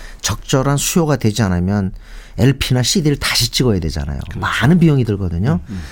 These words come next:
Speaker 1: 그래서 수요가 너무도 확실할 때 찍을 수 있는 거지. 근데 지금은 솔직히, 어, 그냥 한 번만 누르면 되잖아요.
Speaker 2: 그냥 음원, 음원 시대이기 때문에.
Speaker 1: 네.
Speaker 2: 네.
Speaker 1: 그러니까
Speaker 2: 음.
Speaker 1: 이 스트리밍 시대에 너무 음악 듣기가 쉽단 말이죠.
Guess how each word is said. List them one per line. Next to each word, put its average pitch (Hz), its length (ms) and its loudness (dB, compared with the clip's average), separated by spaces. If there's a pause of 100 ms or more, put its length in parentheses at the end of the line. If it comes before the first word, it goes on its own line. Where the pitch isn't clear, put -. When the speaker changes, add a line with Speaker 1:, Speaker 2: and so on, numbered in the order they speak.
(120)
Speaker 1:
그래서 131 640 2 (400)
수요가 170 500 2
너무도 143 380 4
확실할 139 560 0
때 180 440 0 (400)
찍을 202 240 4
수 - 160 0
있는 104 200 2
거지. 95 440 -2 (100)
근데 165 180 2
지금은 139 400 0
솔직히, 143 680 0 (560)
어, 110 400 0 (140)
그냥 156 260 2 (600)
한 - 140 -18
번만 196 260 4
누르면 175 300 6
되잖아요. 185 380 4
Speaker 2:
그냥 151 140 4
음원, 156 240 4
음원 147 260 4
시대이기 101 400 -2
때문에. 123 200 2
Speaker 1:
네. 110 320 4
Speaker 2:
네. 90 300 -4
Speaker 1:
그러니까 185 580 2
Speaker 2:
음. - 60 -20 (480)
Speaker 1:
이 147 180 6
스트리밍 190 420 4
시대에 135 540 2
너무 143 640 6
음악 143 240 0
듣기가 135 300 -2
쉽단 - 420 0
말이죠. 85 460 -2